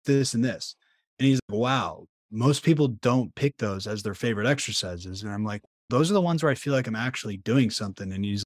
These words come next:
"Yeah, that's actually the reason, like, people shy away from them." So it's interesting, like, you wanna feel like you're doing something, you're earning it. And, like, that's, and I think that's fine to a degree.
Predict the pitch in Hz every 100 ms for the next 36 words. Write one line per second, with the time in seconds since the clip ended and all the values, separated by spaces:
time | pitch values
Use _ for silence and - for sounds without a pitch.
0 | - 117 127 131 - 127 127 131 120 123
1 | 117 117 107 - 120 104 - - _ _
2 | - 131 113 110 170 - 95 82 - _
3 | _ _ _ - - 160 147 131 131 -
4 | 170 165 151 - 143 127 123 113 131 135
5 | 160 139 147 151 139 - 110 95 _ -
6 | 131 165 139 - 120 113 104 95 87 131
7 | 131 104 87 85 107 104 _ 113 113 113
8 | - - _ - _ _ - 127 147 143
9 | 233 233 160 - 160 180 151 120 135 120
10 | 104 135